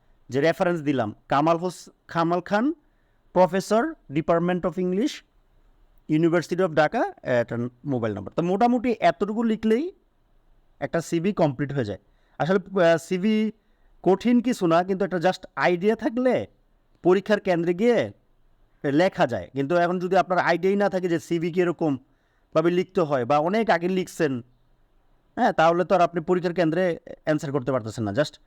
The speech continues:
কঠিন কিছু না, পরীক্ষায় আসবে কি আসবে না এটার উপর ডিপেন্ড না করে অন্তত একটা ধারণা রেখে যান, হুম, যে কীরকম হয় সিভিটা। তো এরকমভাবে, আহ,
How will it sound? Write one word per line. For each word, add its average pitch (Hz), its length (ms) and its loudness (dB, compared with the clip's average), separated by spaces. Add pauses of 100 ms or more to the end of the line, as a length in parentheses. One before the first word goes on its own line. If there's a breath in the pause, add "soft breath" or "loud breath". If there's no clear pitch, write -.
(480)
কঠিন 202 320 2
কিছু 220 220 0
না, 294 240 2 (680)
পরীক্ষায় 175 300 2
আসবে 175 340 0
কি 190 140 2
আসবে 175 280 2
না 202 80 0
এটার 196 160 -2
উপর 190 160 -4
ডিপেন্ড 208 340 0
না 220 60 2
করে 214 140 2
অন্তত 180 220 0
একটা 196 140 -2
ধারণা 147 360 2
রেখে 175 240 -2
যান, 98 180 -6 (520)
হুম, 214 260 -2 (100)
যে 123 280 -2 (1000)
কীরকম 190 380 4
হয় 147 120 -2
সিভিটা। 123 420 -6 (320)
তো 185 60 2
এরকমভাবে, 208 600 2
আহ, - 1000 -4